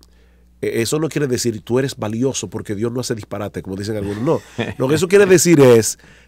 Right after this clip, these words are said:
Speaker 1: que yo represento en alguna medida a Dios. Él es el que es supremamente valioso, no yo. I-, imagínate, Eduardo, que tú tienes en tu escritorio una foto de Patricia, tu esposa, y que alguien de gracioso llegó, tomó un,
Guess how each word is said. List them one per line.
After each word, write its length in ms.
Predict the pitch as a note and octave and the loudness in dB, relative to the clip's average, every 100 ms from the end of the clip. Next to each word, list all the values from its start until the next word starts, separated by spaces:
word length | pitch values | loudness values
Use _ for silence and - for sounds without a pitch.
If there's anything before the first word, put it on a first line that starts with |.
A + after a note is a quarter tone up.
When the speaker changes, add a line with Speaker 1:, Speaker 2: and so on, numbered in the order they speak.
| _ | _
Speaker 1:
que 200 | - C3+ | -2 0
yo 200 | A#2 D3+ | 2 0
represento 680 | E3+ E3 C#3 C#3 - D#3 B2+ | 2 0 2 0 2 0 0
en 100 | B2+ | 0
alguna 380 | A#2+ A2+ C3 D3+ | 0 0 -2 -2
medida 640 | C#3+ B2 A2 B2 G2+ G2 - _ - | 0 0 0 0 -2 -6 -10 _ -10
a 180 | A#2+ A2 | -8 -6
Dios. 680 | A2 A#2+ A#2 E2 - - _ _ | -2 0 0 -2 -12 -16 _ _
Él 260 | A#2+ C#3+ C#3+ | 0 2 2
es 220 | E3 D#3+ | 0 0
el 160 | - A2 | -4 -6
que 120 | B2 | -4
es 60 | B2+ | -4
supremamente 580 | B2+ B2 B2 A#2+ A#2 A#2 | -4 -2 -2 -2 -2 -4
valioso, 580 | G#2+ G#2+ A2 G2+ G2+ - | -4 -2 -2 -4 -10 -10
no 240 | G2+ A2+ | -6 -6
yo. 380 | A2 G2+ G#2 E2+ _ _ - - | -4 -4 -4 -6 _ _ -20 -10
I-, 240 | A2+ A#2+ | -8 -2
imagínate, 460 | B2+ B2+ C#3 E3+ E3+ | 0 2 2 0 0
Eduardo, 440 | D3+ D3 C#3 C3 | 0 2 0 -2
que 120 | A2+ A#2+ | -4 -4
tú 160 | C3 | -4
tienes 260 | B2+ C#3+ C#3 | -4 -2 -2
en 80 | B2 | -4
tu 260 | B2+ B2 | -2 0
escritorio 640 | A#2 - A2+ A2+ B2+ A#2 | 0 -2 -4 0 0 2
una 160 | A2+ B2+ | 0 -2
foto 260 | B2 B2 A2+ | -4 -6 -6
de 80 | |
Patricia, 440 | G2+ G#2+ A#2 A#2 A2+ | -6 -4 -4 -4 -4
tu 100 | G#2 | -4
esposa, 560 | F#2+ - E2+ D2+ D2+ B1 | -6 -6 -8 -8 -12 -12
y 140 | G#2+ | -14
que 200 | F#2 G#2+ | -8 -4
alguien 380 | A2 C#3+ C#3 B2+ | 0 0 0 -2
de 80 | A2+ | -2
gracioso 640 | A2+ A2 D3 D#3 B2 B2+ - - - - | -4 -4 -2 -2 0 -4 -8 -20 -20 -12
llegó, 560 | G#2 A2+ A2+ D#3 D#3 | -2 -2 0 2 2
tomó 540 | D3 A#2+ A2+ A#2+ C3 C3 | 2 -2 -2 0 2 0
un, 360 | B2+ C3 B2 | 0 -2 -4